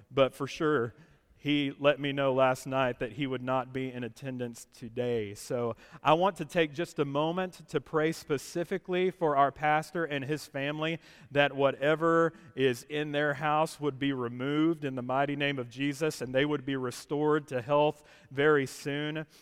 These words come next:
and be delivered back to us so we can continue on the work that God has called us to here at Lost Mountain.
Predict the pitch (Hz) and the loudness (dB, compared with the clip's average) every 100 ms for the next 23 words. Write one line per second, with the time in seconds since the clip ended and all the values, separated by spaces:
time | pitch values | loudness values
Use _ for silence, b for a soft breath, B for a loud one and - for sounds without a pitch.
0 | b 131 131 127 127 123 143 135 127 123 | b -8 -4 -4 -2 0 0 0 -2 2
1 | 135 135 - 135 135 131 139 - - - | 2 2 -4 -4 2 2 0 -12 -10 -6
2 | 123 139 143 147 127 156 127 - 151 143 | -4 -4 -6 -8 -10 -12 -12 -10 -8 -8
3 | 143 135 135 131 120 127 131 131 - B | -6 -2 -2 -2 -4 2 2 0 -8 B
4 | B B 127 123 127 127 123 123 - - | B B -8 -2 2 2 2 -4 -10 -8
5 | 139 131 123 120 - - 120 110 131 127 | -4 -2 -2 -4 -6 -12 -12 -10 -6 -4
6 | 120 117 107 117 110 110 120 113 113 104 | -4 -6 -8 -4 -4 -6 -10 -12 -12 -12
7 | 101 | -20